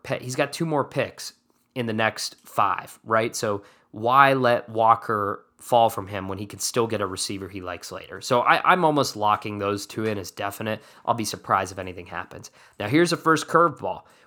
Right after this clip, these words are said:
with Drew. And Drew's got this pick. I don't know how much research or time he's dedicated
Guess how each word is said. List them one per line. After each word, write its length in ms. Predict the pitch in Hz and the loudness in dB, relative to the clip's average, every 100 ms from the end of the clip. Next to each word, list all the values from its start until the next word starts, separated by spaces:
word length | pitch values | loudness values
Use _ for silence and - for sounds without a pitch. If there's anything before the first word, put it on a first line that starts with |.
| - | 2
with 300 | 127 143 - | 4 4 0
Drew. 400 | - 151 135 - - _ | 0 2 2 -2 -18 _
And 100 | 117 | -10
Drew's 240 | 110 143 151 | -2 -2 2
got 220 | 147 - | 0 2
this 140 | 135 | -4
pick. 440 | - - 147 - - _ _ _ _ _ _ _ - | -6 -2 -2 -2 -10 _ _ _ _ _ _ _ -4
I 100 | 131 | 2
don't 220 | 147 156 160 | 4 2 2
know 160 | 156 | 0
how 180 | 135 151 | 2 2
much 300 | 151 151 - | 2 -2 -4
research 520 | 127 165 - 113 104 | -8 -4 -2 -2 -6
or 60 | 104 | -12
time 400 | - 135 147 120 | -4 2 2 2
he's 220 | 113 117 | -4 -6
dedicated 640 | - 123 127 - 104 90 | -4 -2 -2 -6 -10 -10